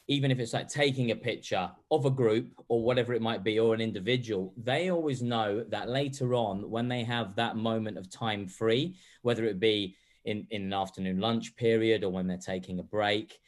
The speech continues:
they can go back to that picture, which took them a split second to take, you know, and they know already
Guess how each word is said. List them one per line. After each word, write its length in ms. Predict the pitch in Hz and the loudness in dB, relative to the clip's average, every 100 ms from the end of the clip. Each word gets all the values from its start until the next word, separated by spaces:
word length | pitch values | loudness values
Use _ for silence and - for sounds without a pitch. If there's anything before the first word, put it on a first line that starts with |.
| _ _ _ 117 | _ _ _ -2
they 280 | 123 131 | 2 2
can 260 | 131 127 113 | 2 -2 0
go 180 | 123 113 | 2 2
back 400 | 95 120 120 - | 2 0 0 -6
to 120 | 110 | -4
that 260 | 101 92 - | -2 -4 -6
picture, 500 | 101 - 104 104 123 | -6 -4 -4 -4 -2
which 240 | 131 131 - | -4 -2 -2
took 160 | 185 | -2
them 140 | 139 131 | 2 0
a 40 | |
split 380 | - - 127 - | 0 -2 -2 -2
second 460 | - 120 - 107 | -2 -2 -2 -6
to 100 | 95 | -8
take, 540 | 92 127 110 87 - - _ _ _ - | -4 0 0 0 -8 -20 _ _ _ -6
you 60 | 110 | -4
know, 80 | 117 | 2
and 80 | 131 | 4
they 140 | 135 | 4
know 340 | 123 135 139 | 4 4 6
already 540 | 123 113 120 104 104 | 6 6 6 4 0